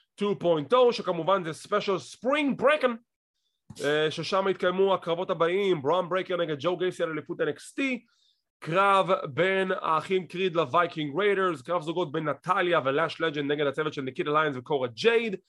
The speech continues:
קרב משולש על אליפות הצפון אמריקאית של קמרון גריינד, שמגן על תוארו מול כרמלו הייז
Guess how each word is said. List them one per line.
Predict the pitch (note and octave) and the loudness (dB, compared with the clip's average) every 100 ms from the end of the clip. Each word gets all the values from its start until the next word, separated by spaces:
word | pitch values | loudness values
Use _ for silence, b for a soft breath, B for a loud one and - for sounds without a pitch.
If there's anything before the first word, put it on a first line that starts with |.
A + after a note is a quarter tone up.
| b b | b b
קרב | - A#3+ | 0 0
משולש | A3+ - G3+ A3 G#3+ | 2 2 4 4 2
על | |
אליפות | F#3+ F#3 G#3 | -2 0 0
הצפון | G3+ G#3 | 0 0
אמריקאית | G3 F3+ D#3+ A3 G#3+ G#3+ | -2 -2 -4 0 2 0
של | G#3 F3 D#3 _ _ - | -2 -4 -4 _ _ -2
קמרון | G#3 G#3+ G#3 F#3+ | 0 2 0 0
גריינד, | E3+ A3 A3 G3+ F3 C#3+ | 2 4 4 4 4 2
שמגן | D3+ C#3 E3+ | -4 -4 -2
על | E3+ | 0
תוארו | E3 D3+ E3 E3 | 0 0 2 0
מול | D#3 D#3+ | 0 -6
כרמלו | E3 D#3 E3+ D#3+ | -6 -4 -2 -4
הייז | F3+ G#3+ A3 F#3 | -2 -4 -2 -8